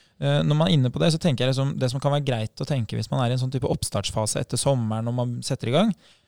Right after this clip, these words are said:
så er det veldig vanlig at det å tilføre trening, det gjør deg mer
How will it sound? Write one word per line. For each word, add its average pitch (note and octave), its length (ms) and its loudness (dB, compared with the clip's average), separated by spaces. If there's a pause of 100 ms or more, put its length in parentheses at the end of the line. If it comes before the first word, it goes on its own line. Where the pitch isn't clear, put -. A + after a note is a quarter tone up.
(160)
så - 160 -10
er B2+ 160 2
det E3+ 140 2
veldig C3+ 260 2
vanlig C3 400 -2
at - 300 0
det B2 100 2
å B2+ 120 4 (260)
tilføre A#2+ 720 -2
trening, C3+ 540 0
det A2 80 0
gjør A#2 160 0
deg B2+ 80 0
mer A#2+ 540 0